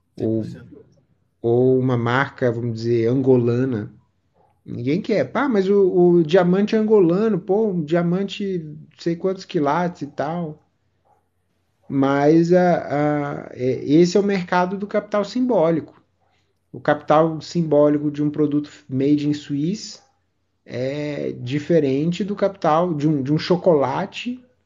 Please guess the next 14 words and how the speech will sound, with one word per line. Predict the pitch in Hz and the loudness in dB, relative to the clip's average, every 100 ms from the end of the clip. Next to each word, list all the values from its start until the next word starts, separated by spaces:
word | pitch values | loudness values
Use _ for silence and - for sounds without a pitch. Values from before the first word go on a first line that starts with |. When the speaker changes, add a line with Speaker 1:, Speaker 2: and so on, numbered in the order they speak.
| _ _ _ _ | _ _ _ _
Speaker 1:
né, | - 123 160 | -8 -4 -4
feito | 170 175 170 175 190 | 0 4 4 4 2
a, | 190 185 | 2 0
na | 170 170 | 0 -2
Suíça | - 160 170 180 220 | -2 -2 -2 -4 -4
e | |
um | 214 | -4
chocolate | - - 202 208 190 190 - | -4 -6 -2 2 2 0 -4
na, | 208 208 208 190 | -6 -4 -6 -8
na, | 185 175 | -8 -10
feito | - 165 165 | -2 -2 -2
na | 196 175 165 | -4 0 -2
África. | 170 - 117 - _ _ _ _ _ | -4 -14 -18 -20 _ _ _ _ _
Speaker 2:
Total. | 143 - 139 | -18 -14 -14